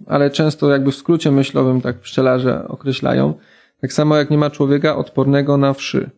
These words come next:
Będzie człowiek, który sobie lepiej z tymi wszami poradzi, bo sobie je wyskubie, czy jakoś inaczej, y, będzie sobie z nimi radził. Natomiast trudno mówić tu o odporności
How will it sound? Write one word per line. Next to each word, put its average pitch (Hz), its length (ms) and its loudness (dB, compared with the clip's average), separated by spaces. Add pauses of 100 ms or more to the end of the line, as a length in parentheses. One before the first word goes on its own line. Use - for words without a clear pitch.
(320)
Będzie 147 240 2
człowiek, 156 280 0
który 147 200 0
sobie 139 220 2
lepiej 156 240 2
z 156 80 -6
tymi 135 180 2
wszami 135 340 0
poradzi, 131 520 0 (500)
bo 135 80 -2
sobie 139 260 0
je 139 120 2
wyskubie, 135 800 0 (260)
czy 131 320 0
jakoś 135 340 2
inaczej, 131 560 0 (280)
y, 123 40 0
będzie 131 260 -2
sobie 123 280 -2
z 123 60 -6
nimi 127 160 2
radził. 131 240 0
Natomiast 139 380 -2
trudno 170 300 0
mówić 151 280 2
tu 147 100 2
o - 40 4
odporności 143 720 0